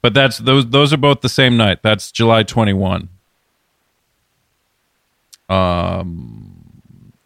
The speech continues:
and then I got through, I got through the next night too, night four. Tama Tonga versus Omega. Tonga coming out hot. Bullet Club versus Bullet Club. No friends once that bell rings.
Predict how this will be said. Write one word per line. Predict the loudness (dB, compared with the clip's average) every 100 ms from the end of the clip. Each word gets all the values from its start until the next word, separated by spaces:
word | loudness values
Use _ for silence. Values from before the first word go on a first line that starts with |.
| -12
and | -8
then | -4 -4 -4 -6 -8
I | -10
got | -6 -2 0 0
through, | _ -18 -6 -2 0 0 0 -2 -4 -6 -8 -8
I | -8
got | -6 -6
through | -8
the | -4
next | -4 -2
night | -4 -4
too, | -4 -2
night | -2 -4
four. | -2 -2 0 -4 -10 _ _ _ _ _ _ _ _ _ _ _ _ _ _ -2
Tama | 0 2
Tonga | 2 2 2
versus | 0 -2 -2 -2
Omega. | 0 2 0 0 -2 -2
Tonga | -2 0 0 -4
coming | -4 0 2
out | 2 0
hot. | -2 0 2 4 2 -2 -18 -18 _ _ _ _ 0
Bullet | 0 2
Club | -2 -2
versus | -4 -4
Bullet | 0 2 2
Club. | 2 2 2
No | 2 2
friends | 2 2 2 0 -2
once | 0
that | 0 2
bell | 4 4
rings. | 2 0 -4 -10